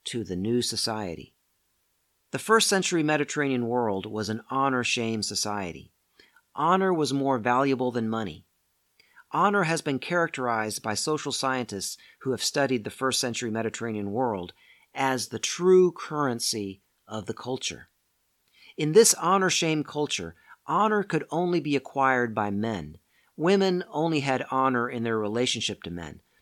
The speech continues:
Also, honor was understood to be a limited good, so to acquire honor, one had to take it from someone else.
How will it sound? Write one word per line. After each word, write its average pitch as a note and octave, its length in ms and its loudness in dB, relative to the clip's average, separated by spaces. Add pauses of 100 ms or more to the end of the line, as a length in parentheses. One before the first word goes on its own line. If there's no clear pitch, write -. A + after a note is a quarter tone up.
(300)
Also, F3 600 2
honor F#3+ 360 2
was D3+ 260 0 (100)
understood E3+ 480 0
to C#3 40 -4
be C#3+ 120 2
a C3 80 4
limited C3+ 440 2
good, A#2+ 360 0 (320)
so D#3+ 180 2
to D#3 160 -2
acquire G3 640 4
honor, G2 480 -8 (480)
one D#3+ 240 2
had D3 220 -2
to B2+ 80 -2
take D#3+ 340 -2
it F#2+ 100 -6
from G2+ 160 -8
someone A2 380 -4
else. - 460 -6